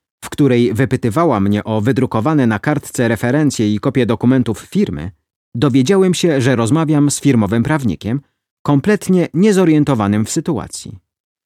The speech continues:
Spotkanie zakończyło się bardzo nieprzyjemnie. Jeszcze parę lat temu bardzo chętnie jechałem na każde tego typu spotkanie. Teraz upewniam się kilka razy, że jest taka konieczność,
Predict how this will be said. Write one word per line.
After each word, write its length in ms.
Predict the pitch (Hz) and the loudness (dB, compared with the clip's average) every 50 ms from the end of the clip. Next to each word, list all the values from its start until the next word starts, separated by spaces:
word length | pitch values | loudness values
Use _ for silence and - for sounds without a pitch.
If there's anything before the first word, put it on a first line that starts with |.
| _ _ - | _ _ -10
Spotkanie 640 | - - - 147 135 - - 190 180 175 170 160 143 - _ | -6 -2 0 0 0 0 0 0 2 2 2 0 -2 -4 _
zakończyło 600 | 117 123 131 123 - 120 127 135 - 185 170 160 | -4 -4 -2 -2 -2 -2 -2 0 0 0 0 0
się 200 | 143 - 123 107 | 0 -2 -4 -4
bardzo 400 | 113 175 185 170 151 127 117 127 | -2 -2 0 0 -2 -2 -2 -2
nieprzyjemnie. 720 | 117 101 92 - - - 92 87 65 58 - 64 73 90 95 - _ _ _ _ _ _ _ _ _ _ _ _ _ _ _ _ _ _ _ - | -2 -2 -2 -4 -8 -10 -10 -10 -10 -12 -14 -14 -12 -12 -14 -14 _ _ _ _ _ _ _ _ _ _ _ _ _ _ _ _ _ _ _ -4
Jeszcze 420 | 113 123 127 - - - 131 120 | -2 -2 -2 -2 -2 -2 -2 0
parę 260 | - 139 151 147 147 135 | 0 0 0 2 2 2
lat 220 | 123 117 - - | 0 0 -2 -4
temu 340 | - 107 104 117 135 - _ _ - | -2 -2 0 0 -2 -4 _ _ -8
bardzo 380 | - 107 175 185 - 131 143 117 | -4 -2 0 0 0 0 -2 -2
chętnie 460 | - 185 196 185 - - 165 135 - - | 0 0 0 0 0 0 0 -2 0 0
jechałem 520 | 123 135 139 - - 196 185 175 160 147 | 0 0 0 0 0 0 2 2 2 2
na 140 | 123 104 95 | 2 0 0
każde 400 | - - 196 190 151 143 165 147 | -2 -2 -2 -2 0 0 -2 -2
tego 220 | - 123 113 113 | 0 -2 -2 -2
typu 200 | - 104 - 113 | -4 -4 -4 -6
spotkanie. 560 | - - - 92 - - 82 69 58 65 90 - _ _ _ _ _ _ _ _ _ _ - | -6 -6 -8 -12 -12 -14 -14 -16 -14 -16 -18 -18 _ _ _ _ _ _ _ _ _ _ -2
Teraz 300 | 131 131 123 123 117 - - | -2 0 0 0 -2 -2 -6
upewniam 440 | 120 98 156 165 147 135 127 117 110 | -4 -2 0 0 2 2 2 0 0
się 140 | - 113 104 | 0 -2 -2
kilka 340 | - 131 117 - 127 120 | -2 -2 -2 -2 -2 -2
razy, 320 | 107 101 101 90 120 143 143 - _ _ _ _ - | -2 -2 -2 -4 -4 -6 -8 -10 _ _ _ _ -8
że 180 | 117 - 127 117 | -4 -2 0 0
jest 300 | 117 113 - - - - | 0 0 -2 -6 -8 -8
taka 220 | 113 107 - 120 | -6 -6 -4 -4
konieczność, 720 | - 147 160 180 151 113 - - 67 69 - - - _ | -2 0 0 0 0 -2 -4 -10 -14 -14 -14 -16 -20 _